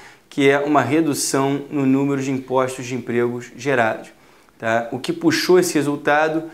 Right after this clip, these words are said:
foi, por um lado, a es-, uma queda na expectativa do consumidor acerca do emprego futuro e, por outro lado, uma redução do otimismo na indústria, que mostra que a previsão,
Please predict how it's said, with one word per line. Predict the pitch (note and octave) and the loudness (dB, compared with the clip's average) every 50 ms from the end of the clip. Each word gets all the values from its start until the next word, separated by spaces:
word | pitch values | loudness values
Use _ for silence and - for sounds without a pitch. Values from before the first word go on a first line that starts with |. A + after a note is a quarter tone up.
| - - - - _ | -18 -20 -20 -20 _
foi, | - - - D#3 C#3+ C3 | -20 -10 0 2 4 4
por | C3 - D3+ D#3 | 4 2 0 0
um | D#3+ D3+ | 2 2
lado, | D3+ D3+ D#3 E3 E3+ E3 E3 E3 E3+ E3+ - - - - _ | 2 4 4 2 2 2 0 0 -2 -2 -6 -12 -20 -12 _
a | - | -6
es-, | B2+ - - - - - | -6 -6 -8 -10 -10 -2
uma | C#3+ C3 A#2+ | -2 0 0
queda | - - - D3 D3 D3 C#3+ C#3 | -2 0 2 4 4 4 2 0
na | C3+ | 0
expectativa | C3 C3 - - C#3+ C3+ C#3 C#3+ B2+ A#2+ - - C#3 B2+ B2+ | 0 -2 -2 -2 -2 0 0 -2 -2 -2 -4 -4 -4 -2 -2
do | B2 B2 | -4 -4
consumidor | B2 C3+ B2+ A#2+ - - B2+ B2 A#2+ A2+ A#2+ A#2+ A#2+ A#2 A#2 - - | -4 -6 -6 -6 -6 -6 -6 -6 -4 0 2 2 2 2 0 -6 -4
acerca | - A#2+ A2 - - - C3+ B2+ B2 - B2+ | -4 -4 -4 -4 -4 -2 -2 -2 0 -2 -4
do | A#2+ A#2+ | -4 -4
emprego | A2+ G2+ A2 A2 A2+ A2+ | -6 -6 -6 -6 -6 -6
futuro | A2+ - - D#3 D#3 - D#3 E3 F3 F3+ F3+ F#3 F#3 F#3 - - - - _ - | -6 -4 -4 -4 -4 -2 0 2 2 4 2 2 -2 -4 -12 -18 -20 -16 _ -8
e, | |
por | D#3+ - E3 D#3+ | -6 -2 2 2
outro | E3 E3 E3 D#3+ | 2 2 2 2
lado, | D#3 D#3 D#3 D#3+ E3 D#3 | 4 4 4 4 2 2
uma | E3 - D3+ E3+ E3 D3 | -2 -2 0 -2 0 2
redução | C#3 E3 E3+ E3 D3+ - - - D#3 D#3 D#3+ D#3 | 2 2 2 2 0 -2 -2 -2 0 0 2 2
do | C#3+ | 0
otimismo | C#3+ C#3 - - B2+ B2 B2+ B2+ A#2 A#2+ A#2 A2+ A2 - - _ _ | 0 -2 -2 -4 -4 -2 -2 -2 -2 -4 -6 -6 -8 -10 -16 _ _
na | C3 A#2+ | -6 -4
indústria, | A#2+ B2 A#2 A#2+ C3 C#3+ D3+ D#3 D3+ - - E3 D#3+ - - - - - _ - | -2 -2 -2 0 2 2 2 2 0 -4 -6 -6 -8 -8 -16 -20 -20 -20 _ -6
que | - D3+ | -2 0
mostra | D3 C#3+ C#3+ C#3+ C#3+ C#3+ - D3 | 2 4 4 4 2 0 -4 -2
que | C#3+ C#3+ | -2 -2
a | B2+ | -2
previsão, | - - D#3 D#3 D3 C#3 A#2+ G#2+ A#2 C3 C3 C#3 C#3+ C#3+ C#3 | 0 2 2 2 4 2 0 0 2 2 2 2 2 0 -2